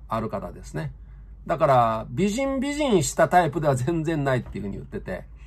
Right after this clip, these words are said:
まあ、そうでなかったのが結構長持ちした、あー、理由かもしれないというふうなことはおっしゃっていました。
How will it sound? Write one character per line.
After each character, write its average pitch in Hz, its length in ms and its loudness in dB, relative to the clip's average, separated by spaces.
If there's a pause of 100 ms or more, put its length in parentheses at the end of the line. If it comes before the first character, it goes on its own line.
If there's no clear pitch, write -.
(560)
ま 135 300 6
あ、 113 40 -4
そ 302 240 4
う - 20 4
で 254 80 2
な 254 140 6
か 269 140 4
っ - 80 -8
た 208 100 2
の 214 120 6
が 160 140 6
結 180 160 0
構 139 180 0
長 131 240 4
持 131 140 0
ち 107 120 -8
し - 140 -14
た、 87 240 -2 (260)
あ 107 180 -4
ー、 101 60 -2
理 110 120 -2
由 120 160 0
か 120 120 -2
も 104 100 -4
し 107 140 -10
れ 104 100 -4
な 101 160 -6
い 78 60 -14
と - 100 -20 (340)
い 117 60 -4
う 110 60 -4
ふ 110 40 -6
う 110 40 -6
な 101 100 -6
こ 127 100 -6
と 311 100 -4
は 156 300 2 (240)
お 101 100 -10
っ - 20 -10
し - 80 -10
ゃ 98 80 -6
っ - 20 -12
て - 160 -14
い 90 60 -12
ま 82 120 -16
し - 100 -18
た。 - 120 -18